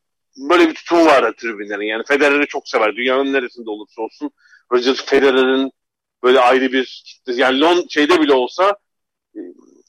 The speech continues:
İngiltere'de bir İngiliz'de oynuyor olsa bile tribünlerin yarısı Wimbledon'da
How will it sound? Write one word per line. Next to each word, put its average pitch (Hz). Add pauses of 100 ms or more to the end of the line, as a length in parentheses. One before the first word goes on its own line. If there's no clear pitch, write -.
(100)
İngiltere'de 147
bir 156
İngiliz'de 156
oynuyor 160
olsa 143
bile 165 (360)
tribünlerin 143
yarısı 131
Wimbledon'da 123